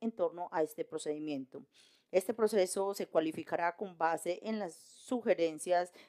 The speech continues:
y aportes de la ciudadanía. Artículo sesenta y nueve. Calidad de votante.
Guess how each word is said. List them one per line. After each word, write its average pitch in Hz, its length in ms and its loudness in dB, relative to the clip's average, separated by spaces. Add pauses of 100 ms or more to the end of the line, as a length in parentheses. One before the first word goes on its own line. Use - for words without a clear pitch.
(100)
y 185 80 4
aportes 165 600 0
de 175 100 2
la 180 120 0
ciudadanía. 151 720 0 (320)
Artículo 220 800 2 (800)
sesenta 208 1000 -2
y 214 140 -2
nueve. 151 400 -2 (160)
Calidad 185 760 0 (160)
de 226 500 6
votante. 165 680 -6